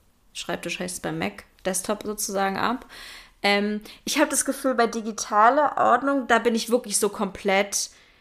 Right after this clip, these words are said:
diese zwei Kräfte, die gegeneinander wirken. Ich mach halt auch zehntausend Screenshots. Ich hab, du willst nicht wissen, wie viele Trainingsvideos ich auf meinem Handy habe.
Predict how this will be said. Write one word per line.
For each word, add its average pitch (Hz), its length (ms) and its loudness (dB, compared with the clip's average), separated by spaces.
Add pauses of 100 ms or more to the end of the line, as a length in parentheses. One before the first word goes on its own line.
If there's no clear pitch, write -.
(440)
diese 208 180 -4
zwei 202 280 2
Kräfte, 202 440 -4
die 185 120 -8
gegeneinander 190 640 -2
wirken. 190 280 -4
Ich 170 120 -10
mach 208 140 0
halt - 160 0
auch 220 160 2
zehntausend 220 720 2
Screenshots. 208 640 -4
Ich 220 120 -6
hab, 202 100 2 (960)
du 202 180 -2
willst 320 280 6
nicht 392 260 -2
wissen, 285 300 2
wie 269 100 4
viele 226 320 2
Trainingsvideos 262 1400 0
ich 190 180 -4
auf - 160 -8
meinem 190 260 -2
Handy 196 520 -2
habe. 190 260 -2